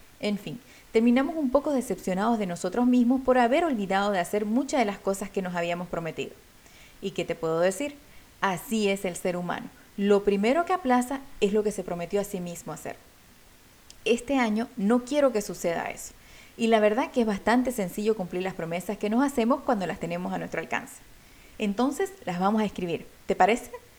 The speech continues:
Para este ejercicio, vamos a elegir diez actividades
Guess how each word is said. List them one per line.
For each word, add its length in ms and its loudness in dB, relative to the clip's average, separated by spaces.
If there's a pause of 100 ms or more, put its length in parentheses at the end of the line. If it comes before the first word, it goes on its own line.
(480)
Para 180 2
este 140 -4
ejercicio, 600 -2 (200)
vamos 280 2
a 40 2
elegir 440 0 (320)
diez 460 0
actividades 840 -2